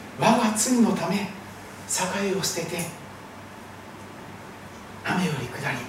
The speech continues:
十字架につける。神の一人子のイエス様が、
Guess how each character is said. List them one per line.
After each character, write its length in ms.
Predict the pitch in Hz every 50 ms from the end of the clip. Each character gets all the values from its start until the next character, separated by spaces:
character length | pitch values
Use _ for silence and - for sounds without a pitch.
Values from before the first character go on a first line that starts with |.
| - - - - - - - - - - - - -
十 260 | - 139 143 143 135 117
字 140 | 110 - -
架 120 | - 110
に 80 | 113 123
つ 140 | - - -
け 60 | -
る。 60 | - - - - - - - - - - - - - - - - - - - - - - - - - - - - - - - - - - - - - - -
神 260 | - - - 165 165
の 60 | 151 151
一 100 | - -
人 100 | 175 170
子 80 | 180 170
の 280 | 160 156 143 139 156
イ 20 | 170
エ 40 |
ス 140 | 165 - -
様 140 | 143 131 131
が、 160 | 131 - -